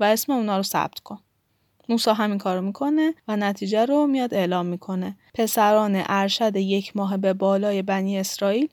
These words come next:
بیست و دو هزار و دویست و هفتاد و سه نفر بودن. یهوه به موسی میگه: "من لاوی‌ها رو به عوض پسران ارشد قوم اسرائیل که به من تعلق دارن می‌گیرم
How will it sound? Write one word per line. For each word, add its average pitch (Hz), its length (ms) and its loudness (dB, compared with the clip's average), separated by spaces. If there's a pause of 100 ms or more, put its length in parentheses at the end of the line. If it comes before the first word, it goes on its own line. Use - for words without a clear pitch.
بیست - 260 -2
و 190 60 2
دو 247 180 2
هزار 302 400 6
و 302 120 4
دویست 220 420 -4
و 285 40 2
هفتاد 202 460 -4
و - 20 -2
سه 190 200 -4
نفر 180 360 -6
بودن. 190 300 -14 (140)
یهوه 349 540 8
به 262 140 6
موسی 226 340 -2
میگه: 220 540 0 (200)
"من 302 260 6
لاوی‌ها 226 580 6
رو 180 360 2 (180)
به 226 80 4
عوض 220 380 8
پسران 214 680 2
ارشد 196 600 0
قوم 262 360 4
اسرائیل 240 880 0
که 208 380 2
به 202 100 4
من 202 220 0
تعلق 202 480 2
دارن 202 600 2 (120)
می‌گیرم 180 440 -2